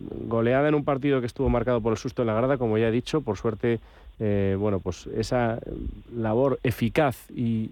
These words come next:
y buen trabajo de todos, desde el portero del Cádiz, el árbitro que estuvo muy atento, bueno, suerte que, que, que hubo ahí. Eh, primero voy con Juanpa. Eh, Juanpa, eh, no te pregunté la semana pasada, porque esto parece además que,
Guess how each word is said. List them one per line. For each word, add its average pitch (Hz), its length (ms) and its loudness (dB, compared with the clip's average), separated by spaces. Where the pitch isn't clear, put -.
y 107 240 -4
buen 104 360 0
trabajo 147 440 0
de 113 140 2
todos, 139 240 0
desde 110 180 0
el 104 60 0
portero 120 380 0
del 117 100 -2
Cádiz, 139 420 2
el 110 140 0
árbitro 127 320 0
que 110 80 -4
estuvo 123 240 0
muy 123 120 2
atento, 123 440 0
bueno, 95 380 -2
suerte 117 560 -2
que, 98 340 0
que, 95 220 -4
que - 140 -6
hubo 104 140 2
ahí. 113 220 2
Eh, 101 340 0
primero 117 300 2
voy 208 80 4
con 196 160 2
Juanpa. 113 440 0
Eh, - 160 -8
Juanpa, 151 360 2
eh, 117 220 2
no 127 180 -4
te 139 100 -2
pregunté 139 300 2
la 131 100 4
semana 120 280 0
pasada, 151 340 0
porque 101 280 -8
esto 131 180 -4
parece 120 300 0
además 117 200 0
que, 107 260 -2